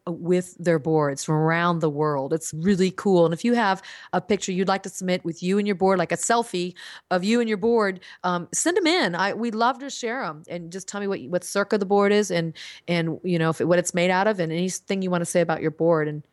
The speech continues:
you'll see, you'll see some really, uh, incredible, unique boards up there. And you'll see people too with their t-, t-, traditional, um, Hasbro or William Fuld or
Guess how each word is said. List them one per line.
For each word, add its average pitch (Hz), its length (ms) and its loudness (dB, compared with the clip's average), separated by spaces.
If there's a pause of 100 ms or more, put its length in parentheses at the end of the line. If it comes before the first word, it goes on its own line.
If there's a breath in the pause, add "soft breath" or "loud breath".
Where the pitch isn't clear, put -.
you'll 208 120 4
see, 262 160 0
you'll 220 220 4
see 233 140 -2
some 196 160 -4
really, 214 440 2 (160)
uh, 110 60 -4 (260)
incredible, 185 760 2 (200 soft breath)
unique 185 420 2
boards 170 340 2
up 143 140 -6
there. 165 120 4
And 262 220 4
you'll 269 80 -2
see 247 80 -10
people 233 200 -4
too 233 180 -4
with 185 140 -2
their 165 200 0 (320 loud breath)
t-, - 80 -6
t-, 180 100 -2
traditional, 180 640 0
um, 151 260 -2
Hasbro 165 460 0
or 147 240 2 (100)
William 170 360 4
Fuld 151 420 4
or 143 220 -2